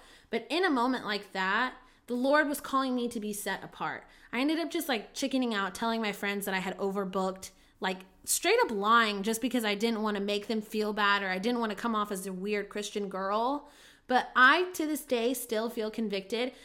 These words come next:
about not being honest as to why I didn't go. Somebody in that group could have felt the same way I did and just didn't know how to stick up for their faith when they needed to in that moment.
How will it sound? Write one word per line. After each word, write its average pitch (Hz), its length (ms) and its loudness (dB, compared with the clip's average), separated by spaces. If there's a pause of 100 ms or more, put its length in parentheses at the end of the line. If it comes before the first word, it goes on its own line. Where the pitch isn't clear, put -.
(180)
about 202 240 0
not 220 240 2
being 240 200 2
honest 208 540 -2 (240)
as 208 200 0
to 220 100 -2
why 196 180 2
I 185 80 -2
didn't 185 340 -6
go. - 440 -10 (360)
Somebody 320 460 2
in 302 100 0
that 240 200 0
group 226 300 -2
could 240 160 -2
have 233 80 -4
felt 220 260 -4
the 214 60 -6
same 202 280 -6
way 190 180 -4
I 180 160 -2
did 220 280 -2
and 208 200 -6
just 233 220 0
didn't 240 320 0
know 196 300 -2
how 202 320 -2
to 208 120 -12
stick 202 380 -8
up 202 340 -2
for 196 220 -4
their 190 160 -6
faith 202 500 -6 (260)
when 262 160 2
they 254 120 2
needed 233 320 2
to 208 100 -6
in 190 100 -4
that 175 180 -4
moment. 175 420 -10